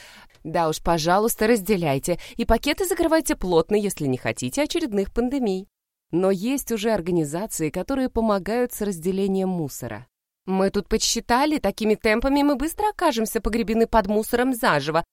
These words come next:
так что пора привыкать, инфраструктура скоро будет, у нас нет выбора. У нас скромная просьба, не экономьте, пожалуйста, на расстояниях между колоннами и на длине рампы, у нас такие дорогие машины.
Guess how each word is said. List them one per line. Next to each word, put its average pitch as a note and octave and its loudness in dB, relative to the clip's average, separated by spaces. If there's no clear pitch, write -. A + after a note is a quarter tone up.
так B3 -2
что - 0
пора G#3+ 8
привыкать, B3+ -2
инфраструктура F3+ -4
скоро C#4 0
будет, A3 -4
у A3 -4
нас G#3+ 0
нет G#3+ 0
выбора. B2+ -6
У B3 4
нас B3+ 4
скромная A#3 2
просьба, E3+ 0
не B3+ 2
экономьте, C#4+ 0
пожалуйста, G#3+ 0
на G3 2
расстояниях G#3+ 0
между G3 -2
колоннами A3 2
и B3 2
на B3+ 4
длине C4+ 0
рампы, G3 0
у G#3+ 0
нас G3+ 2
такие G#3 -2
дорогие F3+ -2
машины. F3+ 0